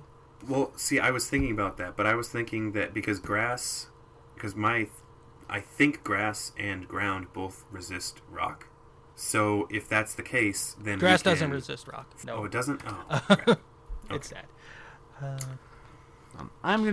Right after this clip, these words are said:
Speaker 3: need a question here, gentlemen. I know you're working through this, but, uh, I think a little more information will help you out.
Speaker 2: Yeah. Is this Pokemon immune to electric attacks?
Speaker 3: No, it is not immune to electric.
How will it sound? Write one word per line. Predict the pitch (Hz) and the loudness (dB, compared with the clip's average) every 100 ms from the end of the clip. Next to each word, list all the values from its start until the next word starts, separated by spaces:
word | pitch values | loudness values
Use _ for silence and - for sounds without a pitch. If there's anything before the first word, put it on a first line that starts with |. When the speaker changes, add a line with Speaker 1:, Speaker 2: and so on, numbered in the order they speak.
| 196 | 4
Speaker 3:
need | 196 175 | 4 2
a | |
question | - - 180 175 - 147 | 0 4 6 6 2 2
here, | 147 131 | 2 2
gentlemen. | 139 143 170 180 | 0 0 0 0
I | 139 | 0
know | 147 | 0
you're | 151 147 | 0 0
working | 147 143 131 | 0 -2 -4
through | 151 | -4
this, | 147 135 | -4 -6
but, | - 127 117 110 | -4 -2 -2 -2
uh, | 113 110 104 - - - | -2 -2 -4 -10 -16 -10
I | |
think | 127 190 180 | -4 -2 -2
a | |
little | 165 170 | -4 -4
more | 170 160 | -2 -2
information | 151 135 139 139 135 | -4 -6 -6 -6 -4
will | 123 | -4
help | 120 107 | -4 -4
you | 104 | -4
out. | 73 - - - | -6 -10 -16 -14
Speaker 2:
Yeah. | - - - - - | -14 -14 -20 -20 -10
Is | 151 143 | -6 -4
this | 226 | -4
Pokemon | - 196 185 175 175 175 | -2 -2 -2 -2 -2 -4
immune | 139 139 135 139 143 147 147 - | -8 -8 -8 -8 -6 -8 -8 -12
to | - 123 120 117 120 135 190 240 240 - - | -10 -10 -8 -8 -8 -8 -8 -10 -14 -18 -14
electric | 110 - 123 127 151 - 117 | -14 -14 -16 -12 -12 -12 -14
attacks? | - - - - - - - - | -16 -16 -18 -18 -18 -18 -20 -10
Speaker 3:
No, | 110 127 135 110 | -4 2 2 2
it | 98 | 0
is | 101 101 | -4 -4
not | 110 120 143 - | 0 2 2 0
immune | 143 127 123 117 | -4 -2 -2 -4
to | 117 | -6
electric. | 101 95 - - - | -6 -6 -8 -14 -18